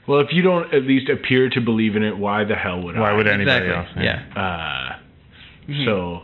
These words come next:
Speaker 1: I mean, there's something, something in that, I think. Uh,
Speaker 3: Mm-hmm.
Speaker 1: it's not easy, you know. Robbie
Speaker 3: Oh, no,
Speaker 1: Robertson,
Speaker 3: yeah.
Speaker 1: <laughs>
Speaker 2: No,
Speaker 1: Robbie
Speaker 2: I mean
Speaker 1: Robertson said he was scared shitless every time.
Speaker 2: Oh, yeah.
Speaker 3: Mm-hmm.
Speaker 2: I mean, there's
Speaker 1: Still
Speaker 2: the thing
Speaker 1: gets
Speaker 2: is
Speaker 1: on
Speaker 2: that,
Speaker 1: stage.
Speaker 2: you know, there's a lot of,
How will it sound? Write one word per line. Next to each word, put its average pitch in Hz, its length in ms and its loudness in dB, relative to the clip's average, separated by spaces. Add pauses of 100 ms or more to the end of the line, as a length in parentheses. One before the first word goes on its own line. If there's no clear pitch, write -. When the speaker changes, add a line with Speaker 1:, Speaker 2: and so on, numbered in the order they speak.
Speaker 1:
I 95 100 -8
mean, 92 480 -6 (260)
there's 110 220 -6
something, 101 480 -4 (560)
something 95 320 -4
in 71 140 -14
that, 71 340 -6
I 64 100 -12
think. 71 260 -12 (380)
Uh, - 40 -10
Speaker 3:
Mm-hmm. - 180 -4
Speaker 1:
it's 123 120 0
not 214 200 4
easy, 160 280 2
you 127 140 4
know. 131 120 2
Robbie 135 300 2
Speaker 3:
Oh, - 20 2
no, 127 40 4
Speaker 1:
Robertson, 135 760 2
Speaker 3:
yeah. - 680 -4
Speaker 1:
<laughs> - 40 -12
Speaker 2:
No, 139 240 4
Speaker 1:
Robbie 143 140 4
Speaker 2:
I 139 60 6
mean 151 140 4
Speaker 1:
Robertson 135 380 -2
said 131 160 4
he 131 80 2
was 123 180 2
scared 131 280 2 (160)
shitless 147 340 0
every 139 220 0
time. 143 340 2
Speaker 2:
Oh, 170 100 4
yeah. 156 280 6
Speaker 3:
Mm-hmm. 151 100 -6
Speaker 2:
I 131 140 4
mean, 147 140 -2
there's 160 140 4
Speaker 1:
Still 165 180 4
Speaker 2:
the - 40 6
thing 190 100 4
Speaker 1:
gets 131 140 2
Speaker 2:
is 131 60 4
Speaker 1:
on 127 140 2
Speaker 2:
that, 117 60 -8
Speaker 1:
stage. 113 300 0
Speaker 2:
you 151 100 0
know, 101 140 -2
there's 113 140 -2
a 117 40 -2
lot 120 220 2
of, 113 160 -2